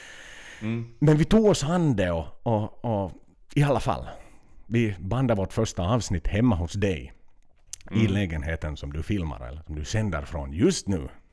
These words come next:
Speaker 1: Exakt, exakt. Så är det. Det gjorde vi, ja. Det var, ehm,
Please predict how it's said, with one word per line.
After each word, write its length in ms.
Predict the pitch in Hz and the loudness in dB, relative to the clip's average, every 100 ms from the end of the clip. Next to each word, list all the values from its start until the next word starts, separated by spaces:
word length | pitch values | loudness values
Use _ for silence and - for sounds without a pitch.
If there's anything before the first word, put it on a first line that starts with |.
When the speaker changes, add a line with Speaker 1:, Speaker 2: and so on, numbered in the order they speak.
| _ - - _ _ - | _ -20 -20 _ _ -12
Speaker 1:
Exakt, 480 | 104 - 104 - - | -12 -8 -12 -12 -20
exakt. 480 | - 98 - - - - | -14 -16 -16 -20 -20 -18
Så 140 | - | -8
är 60 | 101 | -8
det. 100 | 78 - - - - - - | -8 -14 -20 -20 -20 -20 -6
Det 120 | 110 | -2
gjorde 280 | 143 160 120 | 2 2 0
vi, 60 | |
ja. 220 | 95 80 82 | 0 0 -2
Det 120 | 101 | 0
var, 560 | 110 110 107 104 98 | 2 2 2 0 -2
ehm, 180 | 95 92 | -4 -8